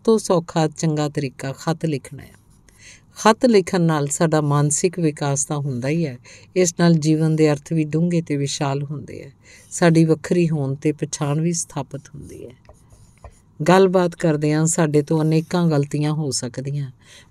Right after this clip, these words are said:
ਪਰ ਲਿਖਣ ਸਮੇਂ ਅਕਸਰ ਅਜਿਹਾ ਨਹੀਂ ਹੁੰਦਾ। ਸਾਨੂੰ ਇਸ ਗੱਲ ਦੀ ਤਸੱਲੀ ਹੁੰਦੀ ਹੈ ਕਿ ਮੈਂ ਜੋ ਕੁਝ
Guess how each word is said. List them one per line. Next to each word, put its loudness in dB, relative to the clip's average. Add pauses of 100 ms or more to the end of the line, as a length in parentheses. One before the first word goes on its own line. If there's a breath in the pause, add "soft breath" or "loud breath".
ਪਰ 6
ਲਿਖਣ 6
ਸਮੇਂ 4 (320)
ਅਕਸਰ 4
ਅਜਿਹਾ 6
ਨਹੀਂ -2
ਹੁੰਦਾ। -6 (320 loud breath)
ਸਾਨੂੰ 6
ਇਸ 6
ਗੱਲ 6
ਦੀ 4
ਤਸੱਲੀ 2
ਹੁੰਦੀ 2
ਹੈ 0
ਕਿ -6
ਮੈਂ 2
ਜੋ 0
ਕੁਝ -2